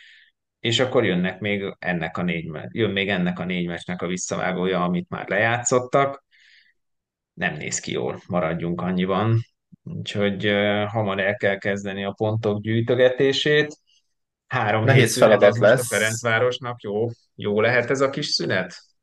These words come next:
Speaker 2: Hú, hát, ö, először is, ö,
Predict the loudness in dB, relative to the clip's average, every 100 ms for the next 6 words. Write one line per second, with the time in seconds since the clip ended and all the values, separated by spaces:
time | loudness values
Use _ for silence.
0 | _ _ -2 0 0 2 4 6 6 4
1 | 0 -18 _ 2 2 0 -2 -2 -2 2
2 | 2